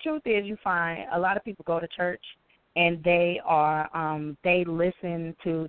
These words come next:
they just strictly listen to the pastor. Or you have a lot of people who go to church, they just looking for the prophet to speak into them, to tell them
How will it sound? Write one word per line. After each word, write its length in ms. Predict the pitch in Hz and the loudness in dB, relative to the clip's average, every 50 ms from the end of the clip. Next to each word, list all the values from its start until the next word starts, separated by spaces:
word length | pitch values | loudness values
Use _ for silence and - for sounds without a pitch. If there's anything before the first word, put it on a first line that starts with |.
| - | 0
they 240 | 165 156 156 165 165 - | 2 2 2 2 0 0
just 220 | 170 156 156 160 | 0 0 0 0
strictly 380 | - - 180 170 - 180 170 160 | -2 -8 -8 -8 -6 -6 -6 -4
listen 400 | 151 151 160 165 - - 156 151 | -2 0 0 -2 -2 -4 -10 -6
to 100 | - 165 | -6 -6
the 80 | 160 151 | -6 -2
pastor. 600 | - 180 165 165 160 - _ - - - - - _ _ _ - - - _ - | 0 2 2 2 2 0 _ -10 -12 -12 -12 -14 _ _ _ -20 -20 -16 _ 0
Or 180 | 165 170 165 170 | 2 4 4 4
you 220 | 170 165 170 175 | 2 0 -4 -2
have 180 | 180 156 160 160 | 0 0 -2 0
a 40 | |
lot 180 | 156 156 160 160 | 0 0 0 -2
of 80 | 151 - | -2 -4
people 200 | 165 160 - 160 | -8 -8 -8 -8
who 100 | 156 151 | -8 -4
go 140 | - 160 156 | -4 -4 -4
to 80 | 160 156 | -4 -6
church, 280 | - - 160 156 160 - - | -6 -6 -6 -6 -4 -2 -2
they 140 | 160 160 160 | -2 -2 0
just 180 | 156 156 - | -2 -4 -2
looking 240 | 160 160 156 - 160 - | 0 -2 -2 -2 -4 -4
for 100 | - 160 | -2 -2
the 120 | 160 160 - | -2 -2 -2
prophet 500 | - 185 165 151 147 - - 147 - - _ | 2 4 4 4 4 2 -2 -12 -12 -12 _
to 260 | - 160 151 143 143 147 - - - - _ - - | -6 -4 -4 -4 -4 -6 -8 -12 -20 -20 _ -16 -8
speak 240 | - 185 180 - - | -4 -4 -4 -4 -2
into 320 | 160 170 165 160 170 156 | -4 -4 -4 -4 -4 -6
them, 320 | 156 160 156 151 151 151 147 | -4 -2 -2 -2 -2 -4 -6
to 80 | - 139 | -6 -6
tell 280 | - 185 170 165 160 | 0 2 2 4 2
them 180 | 160 160 160 160 | 2 -2 -4 -4